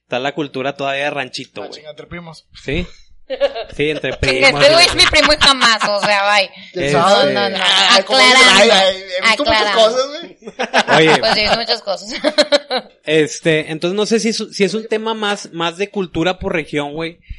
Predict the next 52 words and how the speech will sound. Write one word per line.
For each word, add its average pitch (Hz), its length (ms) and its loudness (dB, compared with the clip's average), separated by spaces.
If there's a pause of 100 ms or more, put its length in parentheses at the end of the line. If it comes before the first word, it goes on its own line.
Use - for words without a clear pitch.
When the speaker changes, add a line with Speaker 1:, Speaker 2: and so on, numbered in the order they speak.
(180)
Speaker 1:
pero 135 140 -2
aquí 147 160 -10
somos, 190 360 -6 (800)
obviamente, 170 560 -4
y 151 280 -18
yo 135 220 -8
no 170 100 -4
digo 175 160 0
que 170 80 -10
esté 151 180 -8
mal, 139 220 -6
güey, 151 160 -8
yo 131 60 -6
estoy 160 360 -8
a, 135 180 -18
a 127 100 -8
gusto 147 320 -6
así, 160 240 -6
güey, 180 400 -6
y 131 360 -14
yo 123 120 -14
creo 143 140 -14
que 160 80 -14
por 156 160 -10
lo 131 100 -10
mismo 143 460 -14 (480)
no 127 100 -14
nos 135 120 -10
ha 147 40 -6
llevado 147 220 -4
la 151 120 -4
chingada 131 460 -8
tan, 131 420 -10
tan 131 180 -10
cabrón 127 380 -4
todavía, 139 400 -4
güey, 143 140 -8
como 120 200 -12
a 120 40 -12
lo 117 60 -14
mejor 117 180 -12
otros 127 260 -10
estados. 135 580 -12 (920)
Este, 135 920 -6 (200)
aquí 160 340 -10
son, 180 360 -6
tenemos 165 320 -4
valores 170 320 -2
morales 165 340 -4
muy 175 200 -4
marcados, 156 580 -6
güey, 101 140 -20